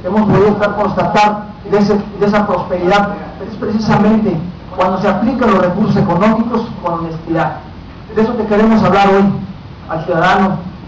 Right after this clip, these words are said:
a ustedes medios de comunicación, que no podemos ser cómplices del gandallismo, de la, del, de los amarres abajo de la mesa. Estamos cansados de ello, por eso hoy estamos proponiendo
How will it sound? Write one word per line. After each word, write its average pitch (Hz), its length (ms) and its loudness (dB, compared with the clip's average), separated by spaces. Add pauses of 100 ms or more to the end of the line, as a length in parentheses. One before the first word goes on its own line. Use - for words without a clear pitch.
a 156 80 0
ustedes 196 280 2
medios 196 200 2
de 180 80 -2
comunicación, 165 680 -2
que 196 80 0
no 214 140 2
podemos 214 320 4
ser 202 120 4
cómplices 202 560 0 (640)
del 180 140 2
gandallismo, 185 800 4 (280)
de 170 80 -2
la, 165 180 2 (480)
del, 185 320 2 (760)
de 202 100 2
los 196 140 6
amarres 214 500 2 (300)
abajo 208 320 2
de 190 60 4
la 175 80 2
mesa. 190 360 -2 (960)
Estamos 220 300 2
cansados 208 440 2
de 220 140 4
ello, 226 180 0
por 196 120 2
eso 220 180 4
hoy 220 240 4 (680)
estamos 214 300 4
proponiendo 185 680 2